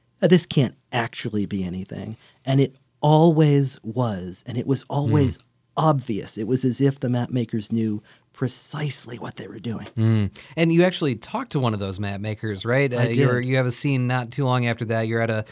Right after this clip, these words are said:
Speaker 2: Big B Coffee that I actually know well in
Speaker 1: <laughs>
Speaker 2: Lansing, uh, with Jeff Timmer.
Speaker 1: Yes.
Speaker 2: And he said, "Look, I, we, we didn't really have much, uh, say in how this map was gonna l-, in this, how this district was gonna look. It was, uh,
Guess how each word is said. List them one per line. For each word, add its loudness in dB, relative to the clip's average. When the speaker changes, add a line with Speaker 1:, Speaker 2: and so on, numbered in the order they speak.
Speaker 2:
Big 2
B 0
Coffee 0
that 2
I 4
actually 0
know 2
well 4
in 4
Speaker 1:
<laughs> -
Speaker 2:
Lansing, 2
uh, 0
with -2
Jeff 0
Timmer. 2
Speaker 1:
Yes. -4
Speaker 2:
And 4
he 0
said, 2
"Look, 2
I, 2
we, 0
we -2
didn't -2
really -2
have -2
much, -4
uh, 0
say -4
in 2
how 2
this -2
map -2
was -2
gonna -2
l-, -2
in 2
this, 0
how -2
this -2
district -4
was -2
gonna 0
look. 2
It 0
was, 0
uh, 2